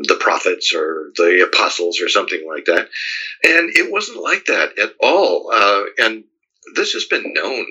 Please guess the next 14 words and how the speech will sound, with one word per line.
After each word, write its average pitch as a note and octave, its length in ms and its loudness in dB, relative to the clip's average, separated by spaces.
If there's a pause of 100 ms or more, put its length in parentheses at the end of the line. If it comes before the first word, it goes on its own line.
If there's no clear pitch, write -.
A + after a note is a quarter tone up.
in G2 160 -6
seminaries - 540 -2
and F2+ 100 -6
taught A2 240 4
in - 120 -6
seminaries, G2+ 520 0
but - 140 0
somehow D3+ 360 2 (500)
it C3+ 180 0
just - 320 -4
doesn't A#2 320 -2 (100)
filter C3+ 540 -2 (760)
through D#4+ 360 0 (280)
to, C#3 140 -6